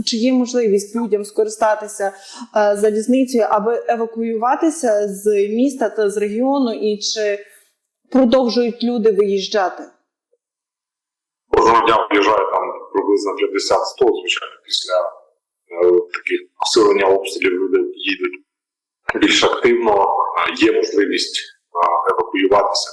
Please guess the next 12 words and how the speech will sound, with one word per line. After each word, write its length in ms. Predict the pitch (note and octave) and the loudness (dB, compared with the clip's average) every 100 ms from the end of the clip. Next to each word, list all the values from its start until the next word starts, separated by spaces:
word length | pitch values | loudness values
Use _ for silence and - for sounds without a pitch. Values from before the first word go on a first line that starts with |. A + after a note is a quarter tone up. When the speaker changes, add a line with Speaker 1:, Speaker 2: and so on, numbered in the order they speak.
| - | -14
Speaker 2:
тобто 460 | - - - - - - | -18 -18 -2 0 0 0
треба 220 | - A2 | 0 0
звернутися 600 | F#2 F#2+ - - - - - _ _ _ _ _ _ | -2 -8 -8 -6 -6 -8 -18 _ _ _ _ _ _
на 120 | F2+ F#2+ | -2 2
нашу 180 | F#2+ - | 4 4
гарячу 380 | F#2+ F#2+ - A2+ | 4 4 4 2
лінію, 240 | B2+ G2 | 2 2
записатися, 680 | F#2 - - A2+ - - - - | 0 -2 0 0 0 -4 -4 -4
ми 100 | G#2+ | -2
евакуюємо, 580 | F2 - - - G#2 - - | -2 -2 2 4 4 0 -8
е, 60 | - _ _ _ _ - - - | -14 _ _ _ _ -4 -2 -2
авто-, 340 | - - | -2 -2